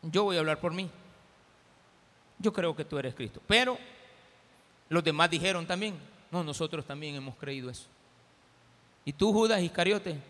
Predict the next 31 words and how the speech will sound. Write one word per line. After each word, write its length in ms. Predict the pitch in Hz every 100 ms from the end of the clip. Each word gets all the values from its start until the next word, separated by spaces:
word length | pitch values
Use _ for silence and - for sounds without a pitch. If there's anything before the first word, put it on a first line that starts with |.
| - - - -
"También 340 | 127 127 127
yo 100 | 120
creo 280 | 113 123 120
que 100 | 123
tú 200 | - 127
eres". 320 | 123 - - - _ _ _ _ _ _ _ _ _ _ _ _ _ _ _ _ _ -
Aunque 340 | 151 147 143
duda, 400 | 135 165 156 139 - - - -
allá 420 | 143 139 180 185
después 300 | 147 139 175
nos 120 | 185 147
dimos 240 | 160 147
cuenta 320 | 160 180 180
que 120 | -
él 140 | 143 143
creía 480 | 160 160 180 175 180 - - - - _ _ _ _ _ _
que 260 | - 139 131
era 120 | 147
un 140 | 156 156
libertador 720 | 147 139 123 131 143 160 170 - - - - - _ _ -
físico. 460 | 247 240 151 - - - - - - _ _ _ _ _ _ _ -
Entonces 240 | 147 170
lo 100 | 170
vendió 380 | 147 147 170 226
creyendo 520 | - 151 143 175 185
de 120 | 170
que 100 | 165
estaba 240 | 151 160 156
haciendo 280 | 151 165 156
algo 220 | 156 160
bueno. 220 | 202 170